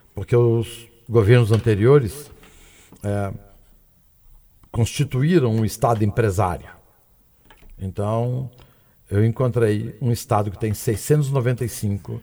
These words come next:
entre empresas controladas, suas subsidiárias, coligadas e empresas com simples participação. Então, ah, aqui mesmo,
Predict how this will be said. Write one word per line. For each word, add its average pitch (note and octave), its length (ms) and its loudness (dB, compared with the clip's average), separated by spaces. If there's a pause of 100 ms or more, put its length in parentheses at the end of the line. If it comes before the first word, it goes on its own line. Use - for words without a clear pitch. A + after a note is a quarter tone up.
entre G#2+ 260 -2
empresas C3+ 520 0
controladas, A2 840 -4 (400)
suas E3+ 380 2
subsidiárias, A#2+ 920 -2
coligadas A#2+ 800 0 (360)
e C#3+ 100 2
empresas C3 400 0
com C3 160 -6
simples B2 360 -4
participação. G#2 720 -10 (680)
Então, B2+ 680 -2 (440)
ah, G#2 380 -4 (120)
aqui A#2+ 280 -4
mesmo, C#3 480 2